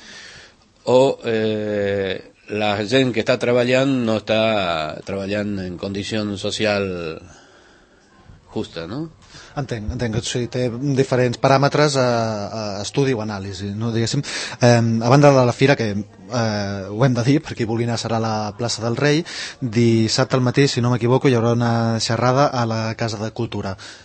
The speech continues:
Speaker 2: De què es parlarà?
Speaker 1: Es parlarà fonamentalment d'una experiència que hi ha aquí, que la Xarxeta són setze produccions, que ja tenen encaminat un serial participatiu de primera instància de, de productors, i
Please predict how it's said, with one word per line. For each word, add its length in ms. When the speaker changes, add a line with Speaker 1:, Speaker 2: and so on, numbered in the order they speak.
Speaker 2:
De 160
què 100
es 80
parlarà? 380
Speaker 1:
Es 80
parlarà 540
fonamentalment 560
d'una 180
experiència 560
que 160
hi 60
ha 160
aquí, 220
que 140
la 100
Xarxeta 480
són 440
setze 280
produccions, 800
que 160
ja 120
tenen 600
encaminat 520
un 200
serial 360
participatiu 640
de 160
primera 240
instància 400
de, 320
de 280
productors, 640
i 100